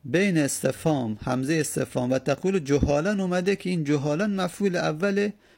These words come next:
و مفعول اول معمول برای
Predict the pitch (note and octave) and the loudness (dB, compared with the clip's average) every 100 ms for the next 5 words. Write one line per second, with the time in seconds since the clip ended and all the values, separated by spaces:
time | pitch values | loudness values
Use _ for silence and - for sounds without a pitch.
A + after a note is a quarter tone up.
0 | _ C3+ C#3+ C#3 D3 D3 C#3+ C#3+ D#3 G3+ | _ 0 0 0 0 0 0 0 0 0
1 | G#3+ - _ _ _ - C3 C3+ C3+ D3+ | -2 -8 _ _ _ -6 0 0 2 2
2 | G3+ F#3+ F3 C#3 D3 F3 | 2 2 2 2 2 0